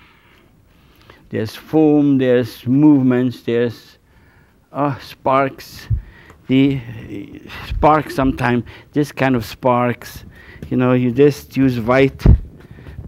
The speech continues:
and, and, and, and condition, look what I do, condition your brush so that you have this in the brush, you see? You can see the sparks in the brush. You opened up the paint,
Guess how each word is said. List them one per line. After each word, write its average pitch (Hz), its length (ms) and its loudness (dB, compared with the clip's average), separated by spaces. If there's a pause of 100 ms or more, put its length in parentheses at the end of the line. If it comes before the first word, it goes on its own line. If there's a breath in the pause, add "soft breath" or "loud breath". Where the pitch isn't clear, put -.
(1080)
and, 120 260 -4 (300 loud breath)
and, 127 260 2 (180)
and, 123 260 -2
and 123 540 -4 (160)
condition, 160 540 2
look 180 220 2
what 139 100 2
I 131 100 4
do, 127 220 -2 (260 loud breath)
condition 151 480 0
your 135 160 4
brush 135 520 0 (380 loud breath)
so 143 120 -2
that 151 240 -2
you 143 80 -2
have 135 640 -6
this - 400 -8
in 139 140 0
the 135 80 -2
brush, 120 440 -4
you 113 60 -8
see? 151 380 -6 (380 loud breath)
You 120 60 -18
can 147 200 0
see 226 240 -4
the 131 160 -4
sparks 147 580 -4
in 151 140 -4
the 143 60 0
brush. 139 500 -4 (300 loud breath)
You 135 120 -2
opened 170 380 0
up 156 160 0 (160 loud breath)
the 147 80 2
paint, 196 500 2